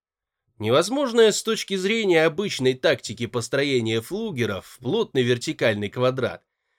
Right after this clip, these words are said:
идеальная мишень для любого дальнобойного П К О. Однако гребешки играли у джипсов роль и П К О, и главного калибра одновременно,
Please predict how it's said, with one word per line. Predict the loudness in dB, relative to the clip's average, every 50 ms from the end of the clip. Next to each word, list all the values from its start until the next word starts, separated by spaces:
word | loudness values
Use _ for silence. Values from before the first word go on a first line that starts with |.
| _ _ -8
идеальная | -6 -6 -4 -2 -2 0 2 4 4 4 4 2 0 -2 -2 -2 -2
мишень | -2 -2 -2 -2 -2 0 2 2 0 2
для | 0 0
любого | 2 2 0 0 2 2 2 2 2 2
дальнобойного | 2 2 2 2 0 -2 -2 -2 -4 -4 -4 -4 -4 -6 -6
П | -6 -8 -10
К | -6 -6
О. | -6 -6 -6 -8 -10 -16 _ _ _ _ _ _ _ _ _ _ _ _ _ _ _ _ _ _ -2
Однако | -2 0 2 4 2 2 2 -2
гребешки | -4 -2 -2 -2 0 -2 -2 -4 -4 -4 -4 -2 0 0 -2
играли | -2 0 0 0 2 2 2 2
у | 2 0
джипсов | -2 -4 -6 -8 -8 -8 -4 -2 -2 -2 -2 0
роль | 2 4 4 4 2 -2
и | -4 -4 -4
П | -4 -4 -6 -6
К | -4 -4
О, | -4 -2 0 2 2
и | 2 0
главного | 0 0 0 2 4 2 2 4 2 2 2
калибра | 2 2 0 0 0 0 -2 0 2 2 2
одновременно, | 2 2 2 2 2 2 0 0 0 0 -4 -8 -10 -10